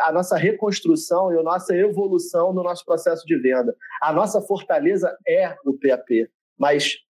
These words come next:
ela por si só, em alguns momentos, ela pode, é, é, gerar alguns, alguns impactos, é, e a gente precisa se reorganizar. E o que eu acho que, é, o que tá acontecendo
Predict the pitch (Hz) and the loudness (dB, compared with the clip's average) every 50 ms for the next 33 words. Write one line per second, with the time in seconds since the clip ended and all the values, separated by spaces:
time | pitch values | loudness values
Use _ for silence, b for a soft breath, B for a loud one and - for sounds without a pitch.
0 | _ _ - 170 180 202 196 185 - 175 165 - - 170 151 - - - 165 180 | _ _ 0 0 2 2 0 0 -2 -2 -4 0 0 0 0 -2 -2 0 2 2
1 | 190 165 151 - 147 151 156 151 147 139 170 202 208 175 180 170 147 143 151 175 | 2 2 0 -4 -6 -2 -2 0 0 2 2 2 2 0 0 0 0 2 2 0
2 | 202 196 - - 175 160 160 156 - 160 165 190 190 190 165 160 143 - - 143 | 0 -2 -2 -2 0 0 0 -2 -2 0 2 2 2 2 0 -2 -2 -2 -2 -2
3 | 147 151 143 143 143 135 139 143 139 139 139 143 156 147 143 143 151 156 151 147 | 0 0 2 2 0 0 0 0 0 0 0 0 0 0 2 2 2 2 0 0
4 | 143 139 143 147 139 135 139 151 156 156 147 - - - - 143 131 135 156 151 | -4 -2 -2 -2 -2 0 0 0 0 2 0 0 -2 0 0 0 2 2 0 0
5 | 143 147 143 - - 143 147 156 - - - 170 170 170 - - B B B B | 0 -2 -6 -2 0 0 0 0 -4 -2 0 2 2 2 2 -4 B B B B
6 | - 151 151 151 151 147 147 143 - 165 165 151 160 180 180 - - 190 175 156 | 0 2 2 2 2 0 0 2 2 2 2 2 0 -2 -6 -4 -2 -2 0 2
7 | 190 185 - 196 170 156 175 180 185 175 170 180 170 190 190 165 147 151 147 147 | 0 0 0 -2 0 0 2 2 2 0 0 0 0 0 0 2 2 2 2 2
8 | 156 156 - 180 185 202 - - - 214 202 190 - 143 135 - _ - 156 156 | 0 -2 -2 -2 -2 -2 -2 -4 0 2 2 4 4 2 -2 -2 _ -2 -2 0
9 | - 165 160 160 156 143 143 - 156 151 151 151 139 135 131 127 131 | 0 -2 0 2 2 2 2 0 -4 -4 -2 0 2 2 2 2 0